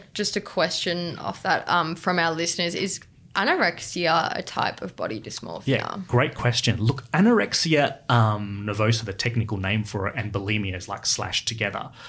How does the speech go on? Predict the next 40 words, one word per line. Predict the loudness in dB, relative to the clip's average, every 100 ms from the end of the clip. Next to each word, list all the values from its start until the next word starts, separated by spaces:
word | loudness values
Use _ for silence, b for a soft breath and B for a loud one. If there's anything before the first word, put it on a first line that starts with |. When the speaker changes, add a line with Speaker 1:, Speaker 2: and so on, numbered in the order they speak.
| B
Speaker 2:
Um, | 0 2
that's | 2
a | 2
separate | 2 2 0 -2 -6 -4
diagnosis. | -4 -2 -4 -8 -6 -6 -4
So | -2 0
Speaker 1:
Mm-hmm. | 0 0 B B B -6
Speaker 2:
if | 0
you | 2
look | 4 2
at | -2 -10 -20 -12 2
all | 4 6
of | 4
psychology, | 0 0 -2 -2 -2 -2 -4 0
psychological, | 0 0 -2 -6 -6 -6 -4 -6 -6
um, | -10 -8
diagnoses, | -2 -2 -2 -4 -4 -6 -8
there's | -8 -8 -8
anxiety | -6 -2 -2 0 0 -2 -6 -20 b b -20 -4
and | -2
depression, | 0 -2 -2 -2 -2
and |
they | -2
kind | 0 2
of | 0
fit | 0 -4
under | -4 -6
depression. | -10 -10 -6 -4 -2
And | -2 0
under | 2
there, | 2 2 -2
you've | -2 -6 -8
got | -6 -6
post-traumatic | -6 -6 -4 -6 -6
stress | -2 0 0
disorder, | 0 2 2 0
panic | -4 -6 -4
disorder, | -4 -4 -4 -4 -6 B B B
social | 2 2 2
phobia, | -2 -2 -2 0 -2